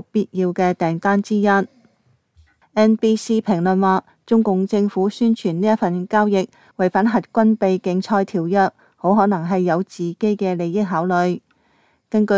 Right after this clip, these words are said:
獨立專家同五角大樓嘅評估，中共近年嚟一直私下擴大核武器庫，而華盛頓同其他政府長期指責北京喺本國同北韓嘅核問題上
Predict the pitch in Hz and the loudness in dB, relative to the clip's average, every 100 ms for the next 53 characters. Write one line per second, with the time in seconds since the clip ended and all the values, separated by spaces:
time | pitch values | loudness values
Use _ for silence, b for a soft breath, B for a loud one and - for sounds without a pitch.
0 | 190 185 170 175 175 - 214 208 202 214 | 2 0 -2 -2 -2 -2 0 2 0 0
1 | 165 160 175 190 190 185 175 170 160 185 | -2 -2 -4 0 -2 0 -2 0 -2 -4
2 | 185 185 151 - 170 196 - b b - | -4 -4 -6 -6 -4 -4 -6 b b 0
3 | 214 202 175 175 180 175 160 165 170 - | 2 2 0 0 0 2 0 -2 -2 -4
4 | b b 233 220 190 - - 208 185 175 | b b 0 2 0 -2 2 4 4 2
5 | 208 190 190 175 180 - 180 165 180 196 | -4 0 0 2 0 -2 0 0 0 0
6 | 190 - 196 190 b b b _ 175 170 | 0 0 0 0 b b b _ 0 2
7 | 160 165 185 190 180 185 180 160 - 165 | 2 0 0 0 0 0 -2 -2 -2 -2
8 | 160 214 208 185 190 170 196 214 156 160 | 0 0 2 -2 -2 -4 -4 -4 -6 -4
9 | 175 156 - 180 196 185 214 202 208 202 | -4 -4 -4 -4 -2 -2 -2 -2 0 0
10 | - b b - 175 - 156 175 196 185 | -2 b b -2 0 0 -4 -4 -2 -2
11 | - 156 151 - 202 180 151 175 185 180 | -2 -6 -6 -4 -2 -2 -4 -2 -2 0
12 | - 175 165 170 170 147 180 175 | -2 -4 -8 -6 -6 -2 0 0